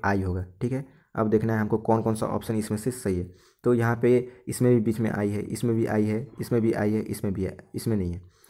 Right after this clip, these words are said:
तो यहाँ पे सी और ई जो है नहीं है, यानी मेरा ए, बी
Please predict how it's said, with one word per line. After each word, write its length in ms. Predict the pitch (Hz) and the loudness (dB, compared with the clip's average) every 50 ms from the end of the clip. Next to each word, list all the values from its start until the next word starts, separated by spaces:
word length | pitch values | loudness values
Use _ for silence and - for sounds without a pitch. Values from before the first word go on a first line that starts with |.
| - - _ - | -20 -20 _ 4
तो 60 | 131 | 6
यहाँ 180 | 127 127 127 135 | 6 6 6 4
पे 200 | 131 135 135 135 | 6 6 6 6
सी 920 | 135 - - - - - - - - - _ - - - - 151 165 170 | 4 0 -8 -14 -16 -16 -16 -18 -18 -20 _ -18 -14 -4 0 2 2 4
और 240 | - 143 131 - - - | 4 4 4 4 6 6
ई 100 | 151 151 | 6 6
जो 120 | 120 117 | 6 6
है 200 | 110 113 127 143 - - - _ _ | 4 4 0 -2 -6 -10 -18 _ _
नहीं 200 | 107 107 104 98 | -2 0 0 0
है, 100 | 92 90 90 90 - _ _ - | -2 -4 -6 -10 -16 _ _ 0
यानी 220 | 110 113 127 135 | 2 4 4 6
मेरा 280 | 131 123 120 131 135 135 - - - _ _ _ _ _ _ _ _ _ _ _ _ | 6 6 6 4 4 2 -2 -10 -20 _ _ _ _ _ _ _ _ _ _ _ _
ए, 480 | - 123 120 123 135 156 156 - - - - _ _ _ _ - | 2 4 4 4 4 2 0 -6 -16 -20 -20 _ _ _ _ -12
बी 580 | - - 107 101 113 113 113 117 127 151 - | -10 -6 -2 0 2 2 2 0 -2 -6 -10